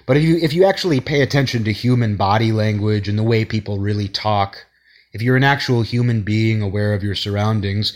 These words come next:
it should have been very obvious when you watched reality T V that it was edited, maybe even scripted, or things were set up. It should have been obvious that that wasn't the way human beings naturally interact.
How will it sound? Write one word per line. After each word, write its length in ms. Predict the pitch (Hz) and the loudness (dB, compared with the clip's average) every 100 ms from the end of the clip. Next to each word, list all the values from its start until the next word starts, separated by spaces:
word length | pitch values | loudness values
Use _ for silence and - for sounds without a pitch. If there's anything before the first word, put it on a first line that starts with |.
| - - - - | -12 -18 -18 -6
it 120 | 139 | 0
should 140 | 170 214 | 2 4
have 220 | 170 139 | 2 0
been 240 | 135 117 | 0 0
very 300 | 101 143 120 | 2 4 4
obvious 460 | 113 127 117 110 - | 6 4 4 0 0
when 80 | 110 | 0
you 100 | 104 | 0
watched 320 | 104 104 - | 0 -2 -2
reality 420 | 104 98 98 104 | -2 0 0 -2
T 260 | 104 107 101 | -4 -4 -2
V 320 | 113 120 107 | 0 0 0
that 280 | 95 101 - - - - | -2 -4 -6 -14 -20 -6
it 60 | 104 | -2
was 240 | 104 - | 0 -2
edited, 580 | 113 117 117 117 113 107 | 0 2 2 2 2 0
maybe 300 | 113 110 104 | -2 0 0
even 160 | 101 92 | -2 -4
scripted, 840 | - - 113 - 110 107 107 98 | -6 -2 -2 -2 -2 0 0 -2
or 220 | 95 95 | -4 -6
things 260 | - 107 101 | -4 -4 -2
were 100 | 92 | -2
set 320 | - 110 101 | 0 0 0
up. 260 | 101 101 - - - - _ _ | -2 -4 -12 -20 -20 -20 _ _
It 100 | 127 | -4
should 120 | 220 202 | 2 4
have 60 | |
been 100 | 160 | 4
obvious 460 | 135 135 123 113 - | 4 4 4 0 0
that 80 | 120 | 0
that 200 | 117 117 | 0 2
wasn't 400 | 123 113 120 - - | 0 0 -4 -6 -8
the 100 | 113 | -4
way 220 | 107 110 | 0 0
human 380 | 92 113 110 101 | 0 -2 -2 -2
beings 440 | 107 107 104 92 | -2 -2 -2 -4
naturally 600 | 95 101 98 - 95 95 | -4 -4 -4 -6 -6 -6
interact. 640 | 92 92 107 95 87 - | -6 -4 -4 -4 -6 -16